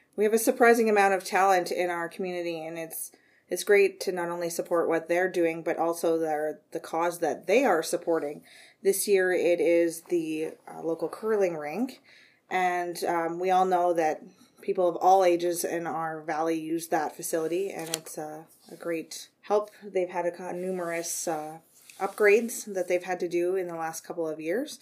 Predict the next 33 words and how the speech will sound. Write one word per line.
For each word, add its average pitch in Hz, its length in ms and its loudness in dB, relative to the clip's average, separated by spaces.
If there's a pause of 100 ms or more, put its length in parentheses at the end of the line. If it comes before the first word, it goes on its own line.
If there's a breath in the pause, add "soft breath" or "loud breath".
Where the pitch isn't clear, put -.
(400 loud breath)
and 185 120 -2
I 180 60 -2
think 185 200 -4
a 190 40 -2
little 180 220 0
extra 170 280 -4
funds 277 460 0
is - 380 -2
gonna 185 160 -8
be 175 100 -8
very 170 220 -8
much 160 200 -14
appreciated 156 540 -12
by 147 140 -14
them. 147 220 -18 (2000 soft breath)
That's 196 200 -4
all 185 140 6
for 240 140 0
this 254 240 2
week. 208 240 0
If - 220 -8
you 196 100 6
liked 175 240 4
our 226 120 2
podcast, 170 720 -4
be 202 120 -4
sure 185 180 0
to 185 80 -2
follow 165 320 2
us 196 200 0
through 185 180 -2
your 175 140 -2
favorite 175 500 -2